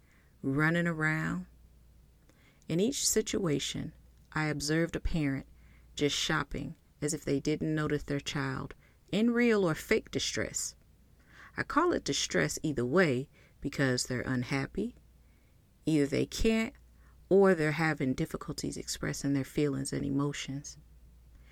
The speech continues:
And then some parents were attempting to bribe and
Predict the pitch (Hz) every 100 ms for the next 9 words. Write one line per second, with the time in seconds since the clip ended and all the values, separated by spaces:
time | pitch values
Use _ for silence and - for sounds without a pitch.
0 | - - 156 147 - 233 302 - 156 147
1 | 147 - 139 - 226 247 160 - 131 135
2 | 151 151 160 165 131 120